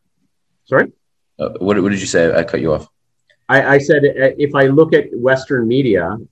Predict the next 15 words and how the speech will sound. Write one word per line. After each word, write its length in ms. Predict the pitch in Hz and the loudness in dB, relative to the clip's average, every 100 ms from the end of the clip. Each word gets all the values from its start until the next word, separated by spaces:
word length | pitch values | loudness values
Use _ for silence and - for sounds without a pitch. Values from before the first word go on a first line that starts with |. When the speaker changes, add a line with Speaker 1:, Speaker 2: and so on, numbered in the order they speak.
| - | -12
Speaker 1:
uh, 180 | 90 90 | -10 -8
Canadian, 380 | 113 104 104 101 | -4 -2 -2 -2
American, 800 | 98 98 98 101 95 92 90 76 | -2 -4 -4 -4 -4 -6 -8 -8
European 400 | 90 90 107 92 | -8 -6 -4 -4
media, 420 | 113 156 104 87 - _ _ _ _ | 0 0 0 -4 -8 _ _ _ _
um, 400 | 117 113 113 117 113 | 0 2 2 -2 -4
you 120 | 120 | -4
would 180 | 120 - | -4 -4
think 420 | 175 165 120 - _ _ _ - | 0 2 2 -4 _ _ _ -12
that 280 | 104 113 98 | -6 -4 2
both 220 | 123 139 | 2 2
sides 400 | 139 117 113 104 | -2 0 0 -2
equally 380 | 117 117 120 117 | -10 -4 -2 0
want 300 | 107 92 - | -2 -4 -8
peace 380 | 101 98 104 | -8 -8 -10